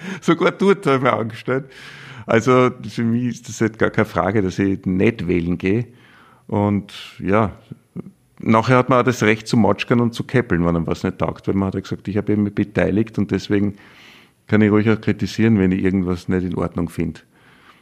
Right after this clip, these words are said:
Dann darf man das ja, ne? <laughs> Sonst soll man bitte schweigen, ja, weil dann,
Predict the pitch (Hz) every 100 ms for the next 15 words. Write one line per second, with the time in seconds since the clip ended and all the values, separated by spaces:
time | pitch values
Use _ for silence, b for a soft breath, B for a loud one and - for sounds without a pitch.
0 | b _ 90 82 98 95 87 - 78 76
1 | 82 98 - - - 156 151 101 - -
2 | - - - 156 - B 170 139 131 135
3 | - 156 151 147 139 160 - 151 131 123
4 | 101 101 139 123 120 127 127 123